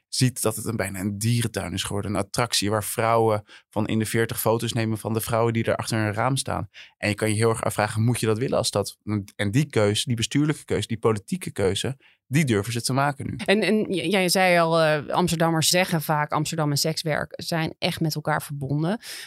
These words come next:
Speaker 2: Maar ja, m-, moeten we dat zodanig gaan beschermen dat het sekswerk blijft in de stad? Eh, Tim, wa-, wa-, wat zijn jouw inzichten daarover?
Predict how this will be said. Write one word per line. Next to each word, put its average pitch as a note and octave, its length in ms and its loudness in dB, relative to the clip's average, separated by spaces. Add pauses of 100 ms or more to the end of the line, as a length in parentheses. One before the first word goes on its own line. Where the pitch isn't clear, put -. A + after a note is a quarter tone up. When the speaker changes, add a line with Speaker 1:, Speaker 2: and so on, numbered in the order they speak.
Speaker 2:
Maar F3+ 400 0 (420)
ja, F3+ 260 0 (320)
m-, G3+ 120 -6 (100)
moeten G3+ 340 2
we F#3+ 100 0
dat F3+ 300 0 (100)
zodanig E3+ 680 2
gaan E3 160 2
beschermen D#3 640 2
dat D#3+ 320 -2
het - 120 -8
sekswerk E3 500 -2
blijft C#3+ 400 0
in A3+ 100 0
de G#3 60 0
stad? - 460 0
Eh, - 200 -2 (320)
Tim, - 180 -4
wa-, F2+ 200 -4
wa-, - 240 -4
wat F#3+ 380 -4
zijn F#3 260 -2
jouw F#3+ 160 0
inzichten E3+ 420 -2
daarover? - 520 -4